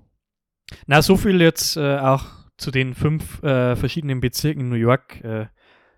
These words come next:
ich weiß, dieser Exkurs ist jetzt wieder ein bisschen ausgeartet und ich hab wieder vor mich hin monologisiert. Aber das war ja einer meiner Neujahrsvorsätze, dass ich mehr monologisiere, von dem her passt das schon so.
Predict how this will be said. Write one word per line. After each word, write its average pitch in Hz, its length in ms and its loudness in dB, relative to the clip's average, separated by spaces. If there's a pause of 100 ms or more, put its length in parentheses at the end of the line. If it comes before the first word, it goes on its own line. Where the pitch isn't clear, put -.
(380)
ich 139 180 -12
weiß, 127 220 4
dieser 131 240 -2
Exkurs 139 440 0
ist 127 120 -4
jetzt - 180 -6
wieder 123 140 -2
ein - 40 -16
bisschen 135 220 -2
ausgeartet 120 760 2
und 117 160 -2
ich 117 120 -4
hab 117 160 0
wieder 123 180 0
vor 113 160 0
mich 113 160 -4
hin 143 140 0
monologisiert. 127 960 2 (560)
Aber 120 260 4
das 117 200 -2
war 127 140 6
ja 127 60 6
einer 123 160 2
meiner 117 240 0
Neujahrsvorsätze, 120 960 2
dass 113 180 -2
ich 113 140 -14
mehr 113 160 -4
monologisiere, 117 840 -2
von 113 100 -4
dem 107 160 -4
her 107 80 -4
passt 110 300 -6
das 117 100 -2
schon 110 160 -8
so. 110 200 -8